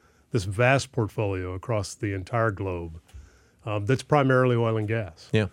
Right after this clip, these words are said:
Speaker 1: But I will tell you that our time as an executive committee for Royal Dutch Shell, as a, as a board, as we look at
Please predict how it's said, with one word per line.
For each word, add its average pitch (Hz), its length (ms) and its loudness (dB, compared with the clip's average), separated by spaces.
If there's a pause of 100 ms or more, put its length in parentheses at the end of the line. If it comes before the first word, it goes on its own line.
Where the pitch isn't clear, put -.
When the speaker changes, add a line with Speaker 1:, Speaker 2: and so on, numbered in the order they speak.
(240)
Speaker 1:
But 120 120 2
I 123 80 6
will 117 140 2
tell 156 240 4
you 120 180 4
that 107 140 -2
our 127 180 4
time 117 520 0
as 95 240 -4
an 95 120 -8
executive 110 500 0
committee 110 300 -2
for 104 160 -6
Royal 104 220 -2
Dutch 98 220 -4
Shell, 98 400 -6
as 92 100 -8
a, 90 100 -6 (180)
as 98 120 -6
a 98 60 -2
board, 110 440 0
as 95 120 -4
we 104 100 -2
look 127 280 2
at 98 100 -4